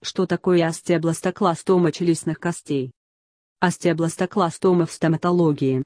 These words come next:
это гигантоклеточная опухоль нижней или верхней челюсти. Она располагается в толще костной ткани в области премоляров и моляров.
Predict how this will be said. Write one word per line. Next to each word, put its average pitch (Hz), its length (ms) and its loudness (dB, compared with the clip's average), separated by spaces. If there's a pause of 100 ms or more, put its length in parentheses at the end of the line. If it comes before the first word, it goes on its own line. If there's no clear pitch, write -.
(160)
это 196 220 2
гигантоклеточная 180 1200 2
опухоль 214 480 2
нижней 233 300 4
или 180 140 2
верхней 165 420 2
челюсти. 139 800 -2 (400)
Она 185 260 6
располагается 214 800 0
в - 80 -14
толще 156 440 -4
костной 170 440 0
ткани 214 380 2
в 226 80 0
области 214 420 0
премоляров 185 640 2
и 160 40 2
моляров. 143 440 -2